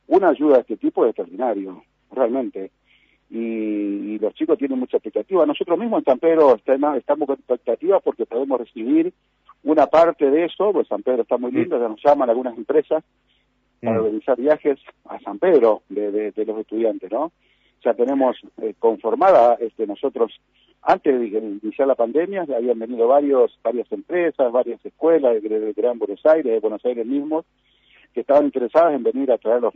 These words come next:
Speaker 1: los chicos con, con el tema de, de, del viaje de
Speaker 2: ¿Y, y,
Speaker 1: egresados.
Speaker 2: y este cli-, este clima,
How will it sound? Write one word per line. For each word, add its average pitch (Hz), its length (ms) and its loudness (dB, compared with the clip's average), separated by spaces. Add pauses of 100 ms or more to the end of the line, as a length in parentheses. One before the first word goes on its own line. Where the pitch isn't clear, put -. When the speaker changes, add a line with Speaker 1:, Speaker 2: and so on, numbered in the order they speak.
Speaker 1:
los 98 140 -12
chicos 131 340 -4 (120)
con, 95 340 -4
con 101 180 -8
el 95 60 -14
tema 113 280 -6
de, 98 220 -8 (100)
de, 98 140 -10 (160)
del 101 100 -14
viaje - 300 -6
de - 0 -
Speaker 2:
¿Y, - 20 -6
y, - 40 -6
Speaker 1:
egresados. 139 320 2
Speaker 2:
y 233 100 4
este 240 340 4
cli-, 302 300 0
este 214 300 -2
clima, 233 500 2